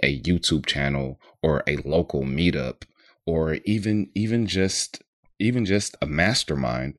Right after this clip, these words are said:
it gives you authority in your niche. It gives you authority in your space, and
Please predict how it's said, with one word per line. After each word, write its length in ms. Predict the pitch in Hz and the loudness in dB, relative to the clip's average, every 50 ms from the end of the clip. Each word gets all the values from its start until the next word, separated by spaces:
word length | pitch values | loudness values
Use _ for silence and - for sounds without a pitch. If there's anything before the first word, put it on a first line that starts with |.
| _ _ _ _ _ _ _ _ _ - | _ _ _ _ _ _ _ _ _ -2
it 160 | 92 82 69 | -2 -2 0
gives 280 | - 98 101 101 104 123 | 0 2 2 2 0 0
you 140 | 127 101 | -2 -2
authority 680 | 80 - _ _ - 78 90 92 87 82 82 76 69 - - | -2 -4 _ _ -4 0 0 2 2 0 0 -2 -4 -4 -4
in 180 | - 80 78 | -2 0 0
your 140 | 71 69 65 | 0 0 0
niche. 760 | 64 65 64 65 69 76 76 - - _ - - - - - - | -2 -2 0 2 2 2 2 0 -4 _ -2 -2 0 0 -2 -4
It 60 | - | 0
gives 220 | - 92 92 87 85 | 2 4 4 4 2
you 100 | 90 82 | 0 -2
authority 520 | 76 - - 80 82 82 82 80 78 76 | -2 -2 -2 0 2 2 2 2 0 0
in 60 | 71 | -2
your 160 | 69 64 62 67 | -4 -4 -4 -2
space, 880 | - - - - - _ - 87 78 76 71 65 62 - - - - - | -2 0 0 -2 -2 _ 0 2 2 2 2 0 -2 -2 -4 -4 -4 -2
and 520 | 82 78 73 73 71 69 67 67 71 - | 0 0 2 2 0 0 -2 -4 -6 -10